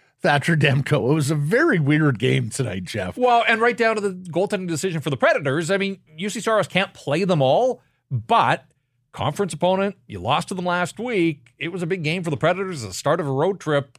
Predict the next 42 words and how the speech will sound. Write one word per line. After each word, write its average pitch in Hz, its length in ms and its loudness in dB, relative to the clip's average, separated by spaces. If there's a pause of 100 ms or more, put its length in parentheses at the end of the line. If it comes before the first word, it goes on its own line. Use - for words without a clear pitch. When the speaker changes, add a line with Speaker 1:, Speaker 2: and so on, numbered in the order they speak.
Speaker 2:
and 151 420 0 (300)
Kevin 247 240 2
Lankinen 185 440 2
needed, 160 500 0
at 135 340 0
some 202 220 0
point, 139 160 2
he - 60 -2
had 143 120 2
to 143 60 0
get 127 100 2
his 120 120 -4
first 143 180 -4
start 131 200 0
of 90 60 -10
the - 60 -16
season, 110 500 -6 (280)
but 127 100 2
Speaker 1:
Yeah. 143 60 6
Speaker 2:
I 160 40 4
was 160 300 2
a 156 60 0
little 147 240 0
surprised 143 720 0
that 127 120 2
it 131 200 -2
was 123 400 -2 (260)
here 160 320 -2
in 139 160 0
Vancouver 117 720 -4
in 160 200 -4
this 139 180 -6
hockey 139 300 0
game, 123 460 -4
and 131 480 0 (280)
he's 262 140 2
not 220 160 2
the 104 60 -4
reason 208 280 -2
the 214 80 -4
Predators 196 420 -2
lost, 180 300 0